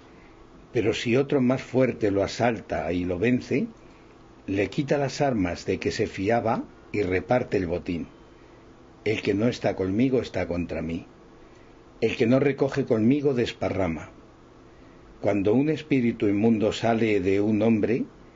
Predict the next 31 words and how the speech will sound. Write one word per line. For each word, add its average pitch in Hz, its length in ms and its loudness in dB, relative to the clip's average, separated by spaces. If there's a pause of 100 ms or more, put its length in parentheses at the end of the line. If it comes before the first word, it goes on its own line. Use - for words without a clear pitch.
(380)
da 117 220 0
vueltas 139 380 0
por 104 180 -2
el 98 100 0
desierto 98 600 -2
buscando 123 520 0
un 117 120 0
sitio 135 420 0
para 98 180 0
descansar. 87 720 -4 (920)
Pero 98 240 0
como 92 260 -2
no 110 160 2
lo 131 160 2
encuentra, 117 600 0
dice: 90 460 -4 (880)
'Volveré 92 600 0
a 107 80 2
la 98 180 -4
casa 127 440 -2
de 95 160 0
donde 87 360 -2
salí'. 85 400 -6 (1000)
Al 107 160 0
volver 117 320 2
se 165 160 -2
la 127 100 2
encuentra 135 480 0
barrida 127 440 0
y 120 100 2
arreglada. 87 640 -2